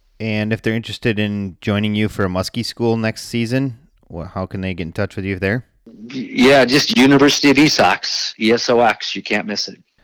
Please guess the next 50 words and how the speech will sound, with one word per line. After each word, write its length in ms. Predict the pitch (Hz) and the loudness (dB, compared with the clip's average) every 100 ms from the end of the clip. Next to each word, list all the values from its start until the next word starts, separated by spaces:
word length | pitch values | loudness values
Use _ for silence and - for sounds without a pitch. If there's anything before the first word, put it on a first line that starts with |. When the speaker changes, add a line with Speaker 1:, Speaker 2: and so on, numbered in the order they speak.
| _ _ - | _ _ -4
Speaker 1:
All 60 | 120 | 0
right. 200 | 143 - | 0 2
Well, 120 | 113 | 2
you're 140 | 113 | 4
listening 340 | 117 - 120 113 | 2 0 0 2
to 60 | |
the 80 | 101 | 2
Backlash 380 | 107 120 113 - | 2 2 0 0
Podcast. 720 | 113 107 - 113 110 - 113 | 0 0 2 2 2 -2 -10
If 140 | 107 | -4
you'd 100 | 120 | -2
like 180 | 110 113 | 0 -2
to 60 | - | -4
get 100 | 110 | -6
in 80 | - | -2
touch 240 | 123 - | -4 -2
with 120 | 107 | 0
us, 280 | 113 127 - | 2 2 -2
you 80 | 110 | -6
can 120 | 110 | -6
find 220 | - 104 | -4 -4
us 140 | 107 110 | -2 -2
on 120 | 104 | -4
Instagram 840 | 113 - 117 101 110 110 107 110 - | -6 -8 -6 -2 0 0 -2 -10 -6
and 100 | 113 | -6
you 60 | |
can 120 | 104 | -6
find 200 | 98 101 | -2 -2
us 140 | 101 107 | -2 -4
on 100 | 92 | -6
Facebook. 640 | - 107 - 107 104 - _ _ _ _ _ _ | -4 -4 -2 -2 -2 -6 _ _ _ _ _ _
Um, 600 | - 104 101 101 98 95 - | -6 -2 0 0 -2 -6 -8
you 140 | 107 | -4
can 120 | 113 | 0
also 240 | 104 104 101 | 0 -2 -2
listen 320 | 107 - 104 | -2 -4 -6
to 80 | 101 | -4
the 80 | 92 | -4
podcast 640 | 101 98 - 98 95 - | -2 -2 0 -2 -2 -2
wherever 240 | 95 95 | -2 0
you're 120 | 92 | -2
listening 320 | 90 - 95 85 | -2 -4 -8 -6
to 120 | 92 | -6
it 80 | 73 | -4
now, 240 | 98 98 | -4 -4
but 200 | 92 - | -6 -10
you 40 | |
can 120 | 98 - | -16 -8
find 260 | 98 | -6
it 80 | 95 | -4